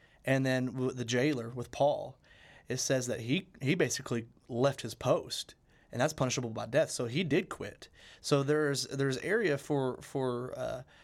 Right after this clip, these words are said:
debate of, like, sh-, if Christian, uh, someone becomes a Christian while they're in the military, should they quit or should they stay in?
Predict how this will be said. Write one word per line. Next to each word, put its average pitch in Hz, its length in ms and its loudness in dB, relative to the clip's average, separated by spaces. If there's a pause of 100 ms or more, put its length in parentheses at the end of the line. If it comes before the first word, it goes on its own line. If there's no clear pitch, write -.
(200)
debate 135 520 2
of, 131 140 -6
like, 123 300 2
sh-, - 160 -2
if 131 280 -2
Christian, 135 680 0 (180)
uh, 127 80 -2
someone 143 240 -2
becomes 135 240 -4
a - 20 -10
Christian 127 380 -2
while 123 120 2
they're 120 100 -2
in 117 40 -4
the 123 60 -2
military, 127 300 -2
should 120 160 -6
they 113 80 -8
quit 170 340 -2
or 123 120 -4
should 123 180 -4
they 117 80 -6
stay 117 320 -4
in? 120 180 -10